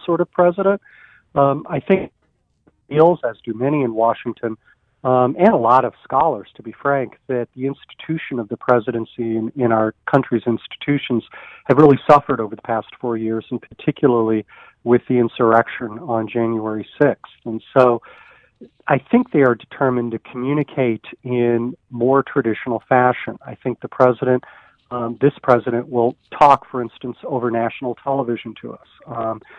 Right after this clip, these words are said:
and explain to us his policies rather than tweeting out those policies. Um, he will talk more often and more regularly with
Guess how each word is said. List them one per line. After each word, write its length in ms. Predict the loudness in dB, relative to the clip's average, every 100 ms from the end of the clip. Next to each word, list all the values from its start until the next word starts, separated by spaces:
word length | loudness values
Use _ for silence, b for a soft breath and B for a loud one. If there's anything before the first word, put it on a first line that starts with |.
| B
and 100 | -2
explain 500 | -2 -2 2 4 4
to 120 | 0 -4
us 80 | -6
his 100 | -16 -2
policies 560 | 2 2 2 -4 -14 -10
rather 260 | -6 -6 -6
than 180 | -8
tweeting 440 | -10 -8 -6 -2 2
out 200 | 2 0
those 220 | -8 -10 -4
policies. 520 | -2 -2 -6 -10 -16 _ -20 B B B B
Um, 260 | 4 4 2 -4
he 100 | 0
will 160 | 2 2
talk 360 | 4 4 4
more 240 | 0 2 4
often 560 | 4 2 -2 -10 -10
and 220 | -12 -12
more 200 | -8 -8
regularly 720 | -4 -4 -4 -4 -4 -6 -10 -12
with 280 | -4 -4